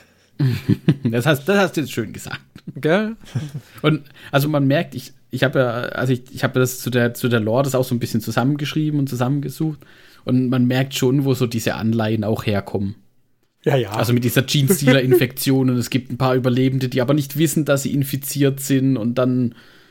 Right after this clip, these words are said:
Speaker 1: breitet sich das so aus und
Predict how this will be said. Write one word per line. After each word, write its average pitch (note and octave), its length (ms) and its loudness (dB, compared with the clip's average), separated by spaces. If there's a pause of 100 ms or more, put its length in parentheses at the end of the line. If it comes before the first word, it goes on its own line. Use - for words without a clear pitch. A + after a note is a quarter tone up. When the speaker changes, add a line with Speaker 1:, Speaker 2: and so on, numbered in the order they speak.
(340)
Speaker 1:
breitet C3 420 -2
sich C3+ 160 -2
das - 160 -10
so - 140 -6
aus D3 840 -2 (800)
und A#2 220 -2